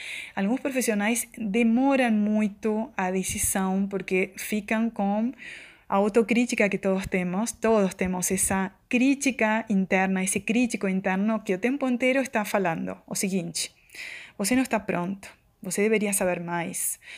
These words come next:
você deveria poupar mais, você deveria ter muita mais experiência, você deveria ser mais velho, você deveria ser mais jovem, você deveria ter esse conteúdo mais claro, você deveria ter mais anos de mercado.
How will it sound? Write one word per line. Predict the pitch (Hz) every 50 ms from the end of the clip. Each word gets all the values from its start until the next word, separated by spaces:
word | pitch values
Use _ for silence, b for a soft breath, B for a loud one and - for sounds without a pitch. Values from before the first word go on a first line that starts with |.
| B B B
você | 196 190 - -
deveria | 226 233 226 214 196 196 202 196 196
poupar | 196 196 190 180 - 180 170
mais, | 165 165 170 170 160 160 160 165 - - - - - -
você | 180 170 - 190
deveria | 190 196 196 190 190 190 190
ter | - 196
muita | 208 208 220 240 254 233 214
mais | 196 185 180
experiência, | 180 170 - - 180 185 180 180 190 190 - - 196 185
você | 185 180 175 - 185
deveria | 190 196 196 185 190 190 190 190
ser | - - 190 190 196
mais | 196 196 202 202
velho, | 196 214 180 160 160 175 165 156 156 175 175
você | 180 175 170 - -
deveria | 180 185 185 185 180 180 190 190 190 190
ser | 185 - - 190 185 185
mais | 185 190 185 175
jovem, | 202 190 180 175 165 175 175 156 151 156 160
você | 165 170 165 - - 185
deveria | 190 190 190 185 180 190 190 190 190
ter | 190 - 196 190 190 190 190 185
esse | 185 196 196 - 202
conteúdo | 196 202 196 196 202 185 190 190 196 196
mais | 190 185 185 185 -
claro, | - - 190 175 170 - 180 170 175
você | 180 175 175 175 - 196 190
deveria | 190 190 190 185 190 196 190
ter | 185 202 190 196
mais | 190 202 220 226 -
anos | 220 208 214 196
de | 202
mercado. | 190 190 185 185 - 170 160 165 165 180